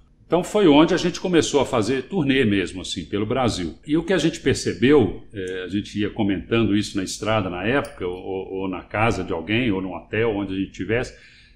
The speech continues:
A gente foi percebendo que os produtores locais iam pegando os, o, à medida que a turnê ia acontecendo, os shows iam acontecendo, shows pequenos, médios, grandes, dentro do Brasil, variados,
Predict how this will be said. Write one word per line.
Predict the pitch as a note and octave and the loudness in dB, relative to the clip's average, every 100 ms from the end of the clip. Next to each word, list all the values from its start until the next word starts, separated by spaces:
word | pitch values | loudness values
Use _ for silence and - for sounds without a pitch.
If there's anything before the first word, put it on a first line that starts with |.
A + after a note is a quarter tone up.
| _ - | _ -8
A | |
gente | A#2 E3 | 2 2
foi | - F#3 | 4 2
percebendo | E3+ - B2+ A2 D3+ E3 | 2 4 2 6 6 6
que | - | 2
os | D3+ | -4
produtores | - D#3+ C3+ - C#3 D#3+ A#2 G2+ | -2 0 0 2 4 4 4 2
locais | G2 - C3 D3+ A2+ G#2+ | 0 2 2 4 2 0
iam | C#3 C#3 | -4 -2
pegando | D#3+ C3+ A#2+ C3+ A#2 G#2+ G#2 - | -2 0 0 0 0 0 -2 -6
os, | A2 F2+ | -8 -8
o, | - G2 G#2 | -10 -10 -4
à | A2 | 0
medida | A2 A#2 D3+ | 0 2 0
que | D3+ - | 0 -2
a | C3+ | -4
turnê | C3 A#2+ G#2+ G#2+ | 2 2 4 4
ia | G2 | 2
acontecendo, | - F#2+ G2 - A#2+ A#2 | -2 -4 -4 -4 -2 -2
os | G2 | -2
shows | - G#2+ G2 E2 | -2 -2 -4 -6
iam | F#2 | -10
acontecendo, | D2+ E2+ F2+ E2+ B2 C#3+ G#2 D#2 _ _ _ | -10 -14 -14 -10 -6 -4 -4 -6 _ _ _
shows | - A#3 - - _ | -18 -16 -18 -20 _
pequenos, | - - C3+ D#3+ A#2+ G2 F2 | -20 -4 2 4 4 2 -2
médios, | G2+ C#3 C3 F#2+ E2+ | 0 2 0 -2 -6
grandes, | G#2 C3 A2 F#2+ - - | -4 -4 -6 -10 -18 -14
dentro | A2 G#2 | -10 -8
do | |
Brasil, | F#2 F#2+ E2+ A2 B2+ | -8 -8 -6 -8 -8
variados, | F#2+ A2+ F#2 A2+ A#2 | -6 -6 -4 -4 -6